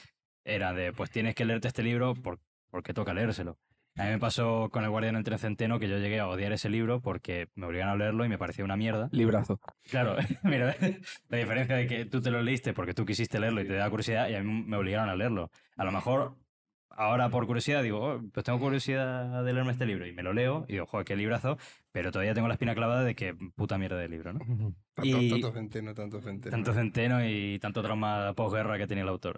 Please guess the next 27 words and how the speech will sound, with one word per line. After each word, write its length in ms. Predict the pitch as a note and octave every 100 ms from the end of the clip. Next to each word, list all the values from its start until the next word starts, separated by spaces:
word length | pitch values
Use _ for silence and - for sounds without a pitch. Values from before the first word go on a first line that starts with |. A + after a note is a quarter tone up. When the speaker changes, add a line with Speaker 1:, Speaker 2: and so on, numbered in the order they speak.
| -
Speaker 1:
<laughs> 100 | -
Entonces 600 | C#3 - D3 B2+ C#3+ - A3+ G3 - - - C#3 B2+ - - A#2 - - _ _ -
Sí, 400 | B2+ D#3+ D3+ - F#3+ F#3 -
sí, 340 | - - G2+ F2+
básicamente. 440 | E2+ F#2 E2+ F2 _ - - _ -
Entonces, 640 | G2+ B2+ C#3+ C#3 B2+ - -
eh, 340 | A#2+ A2 G#2
claro, 280 | C3 C#3 C3+
a 120 | A2 G#2+
mí 160 | B2
lo 120 | C#3+
que 140 | C#3+ C#3
eso 260 | B2+ C#3
me... 340 | B2+ A2+ A2 G#2+
me 480 | G2+ F#2+ F#2+ F#2+ F#2
ay-, 280 | F#2 F#2 - _ _ - -
lo 180 | A2 G#2
bueno 220 | A#2 C3+
que 120 | B2+ -
yo 240 | B2 A#2+
estas 180 | C3 B2+
situaciones 340 | B2 B2+ B2+
de 40 | B2
mi 60 | C3
vida 100 | B2+
también 260 | A#2 A#2
cojo 480 | A2+ B2 C3+ C3